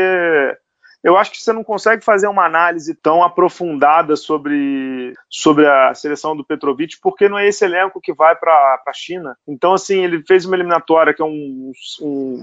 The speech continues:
um ciclo, um, uma forma bizarra de ter competição. É, a gente já viu aí o que, que tá dando de coisas, né? A Croácia, por exemplo, não vai jogar uma, um Mundial porque não conseguiu contar com ninguém,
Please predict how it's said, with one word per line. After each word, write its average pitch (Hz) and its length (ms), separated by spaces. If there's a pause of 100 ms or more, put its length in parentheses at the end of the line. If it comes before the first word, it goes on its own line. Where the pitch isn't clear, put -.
(180)
um 131 80
ciclo, 143 580
um, 135 260 (500)
uma 151 120
forma 160 280
bizarra 160 640
de 135 120
ter 151 120
competição. 147 720 (440)
É, 139 200
a 135 60
gente 147 220
já 156 140
viu 156 180
aí 151 80
o 147 40
que, 151 100
que - 60
tá 147 120
dando 139 240
de 131 140
coisas, 151 360
né? 143 80
A 135 60
Croácia, 147 420
por 147 120
exemplo, 147 240
não 196 60
vai 190 120
jogar 135 260
uma, 120 220 (240)
um 143 100
Mundial 135 580
porque 135 840
não 143 80
conseguiu 151 380
contar 156 340
com 160 140
ninguém, 190 480